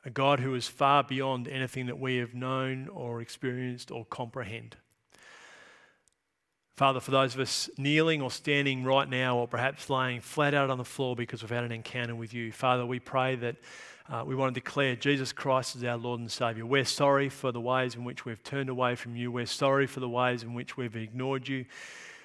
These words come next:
We want to come back to you. We want to align with you. We repent to be walking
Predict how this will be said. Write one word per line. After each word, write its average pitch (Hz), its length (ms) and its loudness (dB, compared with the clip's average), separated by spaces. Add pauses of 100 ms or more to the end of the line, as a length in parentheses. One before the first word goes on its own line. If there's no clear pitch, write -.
(200)
We 143 120 0
want 131 220 2
to - 60 -4
come 127 200 0
back 117 220 -2
to - 120 -10
you. 113 160 -10
We 131 100 0
want 127 160 2
to 123 60 0
align 120 520 0
with 110 140 -8
you. 107 120 -8
We 127 140 -2
repent 135 680 -2 (1400)
to 127 120 -10
be 117 280 -2
walking 131 640 -4